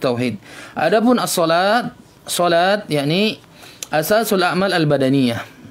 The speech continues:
ya. Pondasi ke apa? Eh, anggota badan, anggota, anggota badan, ya. Pondasi anggota badan yang ibadahnya berupa dengan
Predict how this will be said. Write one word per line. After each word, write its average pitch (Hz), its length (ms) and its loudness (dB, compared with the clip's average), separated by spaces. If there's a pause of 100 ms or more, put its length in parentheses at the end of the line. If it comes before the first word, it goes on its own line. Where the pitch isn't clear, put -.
(180)
ya. - 160 -12 (1120)
Pondasi 160 960 0 (800)
ke 170 80 0
apa? 170 560 0 (420)
Eh, 147 500 0 (440)
anggota 160 480 0
badan, 170 480 0 (560)
anggota, 143 480 0
anggota 151 320 0
badan, 156 320 0
ya. 135 160 -6
Pondasi 156 640 -2 (160)
anggota 156 400 -2
badan 160 340 0
yang 156 60 -2
ibadahnya 151 640 0
berupa 151 380 2
dengan 170 400 -2